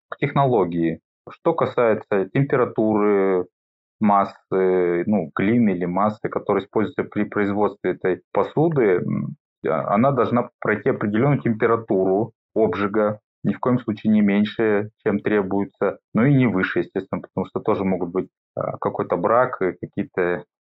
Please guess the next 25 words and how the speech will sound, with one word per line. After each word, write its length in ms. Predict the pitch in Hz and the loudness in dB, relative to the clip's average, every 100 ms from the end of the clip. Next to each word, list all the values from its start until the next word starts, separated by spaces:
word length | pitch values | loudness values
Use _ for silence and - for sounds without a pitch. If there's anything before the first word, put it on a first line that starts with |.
| _ _ _ - | _ _ _ -14
не 420 | - - - 98 | -10 -8 -2 0
очень 240 | 104 - 92 | 0 -2 -6
хорошие 420 | - 95 92 104 | -2 -2 -2 -2
вещи 240 | 95 95 | -2 -4
происходить 520 | - - 95 95 92 90 | -8 -6 -6 -4 -4 -6
с 80 | - | -6
этой 140 | - | -4
массой. 500 | 92 92 - 90 92 - _ _ _ _ | 0 -2 -2 -4 -4 -6 _ _ _ _
То, 100 | 135 | -4
что 160 | 135 147 | -2 -2
касается 400 | 139 - 143 135 | -2 -2 -2 0
глазури, 600 | 123 147 110 110 107 101 | 2 2 2 2 2 0
то 160 | 117 | 0
же 80 | 117 | -2
самое, 360 | 117 110 101 98 | 0 0 0 0
они 80 | 107 | 0
должны 600 | 117 101 110 117 120 113 _ - | 0 0 2 2 0 -2 _ -6
отвечать 460 | 92 - - 127 | -6 -4 0 0
этим 260 | 117 - 90 | 0 -2 -4
требованиям, 720 | - 131 123 107 101 98 92 | 0 0 2 0 0 0 0
а, 420 | 92 90 87 85 82 | 0 0 0 -2 -4
которых, 360 | 104 - - | -4 -2 0
ну, 140 | 151 131 | 0 2
довольно 340 | 98 95 131 | 2 2 2
много 460 | 147 104 104 110 123 | 4 2 2 2 0